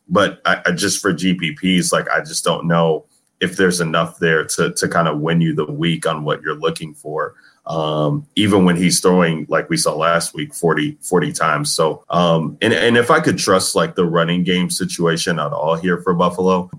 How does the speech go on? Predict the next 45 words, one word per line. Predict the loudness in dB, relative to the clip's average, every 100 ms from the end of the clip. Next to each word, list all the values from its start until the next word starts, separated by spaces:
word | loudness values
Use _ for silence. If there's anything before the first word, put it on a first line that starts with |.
| -6
I, | -4 0
I | 0
think | 0 -2
we'd | 0
have | 0 -2 -2
more, | 0 2 2 0 -2
you | -2
know, | 0 -4 -8 _ _ _ _ _ _
more | 2 4 4
of | 4 2
a, | 0 0 -2 -6 _ _ _ _ _ _
of | 0 0
a | 0
sign | 2 2 4 2
on | 2 0
what, | 0 0 0 0 -2
<laughs> |
what | 0 2 2
to | 2 -2
do | 2 2
and | 2
how | 2 0
to | 0
attack | 0 -2 -2 -2
them. | -4 -2
But | 0 0
it's | 0
like, | 0 -2 -4 -12 -2
I |
don't | 2 2
know | 2
if | 2
it's | 0
gonna | 0 2
be | 2
Devin | 2 0 0 -4
Singletary | -4 -2 -2 0 0 -2
week | -4 -8 -6
for | -6
them. | -2 -2 -2
I | -2
don't | -2 0
know, | 2 4
like, | 4 2 0
who, | 0 2 2